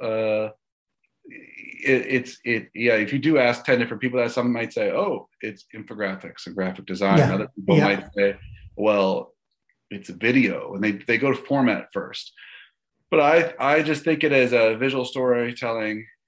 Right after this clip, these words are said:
Speaker 1: is a component, is a, is a component in which to convey a story across
Speaker 2: Mm-hmm.
Speaker 1: any medium.
Speaker 2: Yep. Awesome. Yeah, no, I totally agree. I think I would even stretch it to say sometimes, you know, even a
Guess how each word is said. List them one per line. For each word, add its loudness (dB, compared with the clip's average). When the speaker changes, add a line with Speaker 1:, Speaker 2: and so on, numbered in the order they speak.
Speaker 1:
is -10
a -8
component, -4
is -4
a, -2
is -6
a -6
component -4
in -4
which -2
to -8
convey -2
a -2
story -2
across 4
Speaker 2:
Mm-hmm. -2
Speaker 1:
any 2
medium. -2
Speaker 2:
Yep. 0
Awesome. -2
Yeah, 4
no, 6
I 4
totally 6
agree. 6
I 2
think 0
I 6
would 10
even 8
stretch 4
it 6
to 4
say 6
sometimes, 4
you 6
know, 6
even 6
a 0